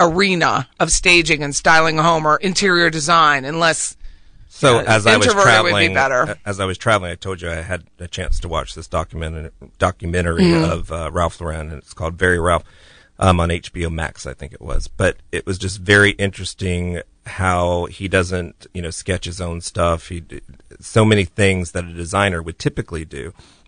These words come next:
Speaker 2: That the reason that he became what he became is because he had a strong visual eye. His eye for editing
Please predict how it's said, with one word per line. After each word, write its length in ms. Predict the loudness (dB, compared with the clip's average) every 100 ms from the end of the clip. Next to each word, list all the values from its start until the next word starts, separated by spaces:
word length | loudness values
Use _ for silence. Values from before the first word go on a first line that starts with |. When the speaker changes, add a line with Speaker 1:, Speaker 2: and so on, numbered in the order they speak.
| _
Speaker 2:
That 320 | 2 2 2 -2
the 100 | -2
reason 420 | 2 2 0 -2
that 140 | -4
he 120 | -6
became 560 | -8 -6 -4 -4 -6 -10
what 180 | -12 -12
he 120 | -12
became 460 | -14 -14 -14 -12 -12 -10
is 180 | -12
because 300 | -12 -10 -8 -6
he 80 |
had 140 | -8 -6
a 40 |
strong 360 | -6 0 0 0
visual 420 | -2 -2 -6 -4
eye. 340 | -2 -2 -4 -10
His 360 | -8 -8 -8 -6 2
eye 220 | 4 4
for 180 | 2 -2
editing 520 | -2 -4 -6 -12 -14